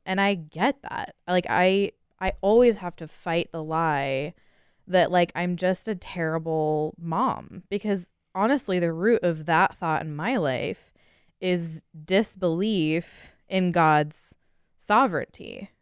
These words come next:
Because I, when I see my kids doing things, behaving in a way that needs to change, and I'm like, "Well, why haven't I, why haven't I been able to change this? Or why haven't I been able to," you know,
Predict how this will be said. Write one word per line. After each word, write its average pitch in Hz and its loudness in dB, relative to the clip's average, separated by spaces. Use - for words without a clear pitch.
Because 175 -2
I, 208 4
when 175 -4
I 190 0
see 196 -8
my 175 -4
kids 175 -2
doing 170 -6
things, 165 -10
behaving 165 -10
in 165 -6
a 160 -6
way 160 -4
that 151 -8
needs 156 -12
to - -20
change, 165 -6
and 175 -6
I'm 170 -4
like, 165 -4
"Well, 156 -4
why 160 4
haven't 165 -2
I, 151 -4
why 190 2
haven't 196 0
I 170 0
been 165 -6
able 156 -6
to 151 -8
change 147 -12
this? 120 -12
Or 160 -8
why 156 2
haven't 190 -2
I 185 -2
been 175 -6
able 160 -6
to," 156 -10
you 170 -14
know, 147 -8